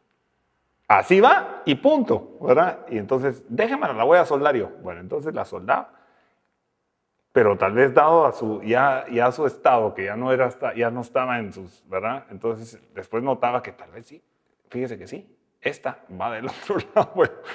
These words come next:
pero ya no se tocaba el tema porque era una cuestión.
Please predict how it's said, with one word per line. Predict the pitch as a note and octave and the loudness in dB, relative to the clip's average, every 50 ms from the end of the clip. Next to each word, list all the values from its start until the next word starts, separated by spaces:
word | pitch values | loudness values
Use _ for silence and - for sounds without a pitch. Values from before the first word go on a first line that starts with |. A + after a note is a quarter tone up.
| - - - - | -18 -14 -2 2
pero | F3 D#3 D3 | 4 6 8
ya | C#3+ D3 D3 | 8 6 6
no | E3+ D#3+ | 4 2
se | D3+ D3 | 2 2
tocaba | A2+ B2+ A#2+ G#2+ C3+ C#3 D3 C#3+ | 2 0 0 0 2 4 4 4
el | C#3 B2+ A#2+ - | 4 2 2 2
tema | D#3 D#3 D3+ C#3 B2 A2+ | 2 2 0 0 -6 -4
porque | A#2+ G#2+ G2+ - A2+ | -4 -4 -2 0 0
era | A#2 A#2 | 0 0
una | A2 A#2+ A#2+ A2+ | -2 -4 -6 -6
cuestión. | - G#2 G2+ - - A#2+ B2 A#2+ A2 G#2 | -8 -10 -12 -10 -10 -10 -10 -10 -12 -16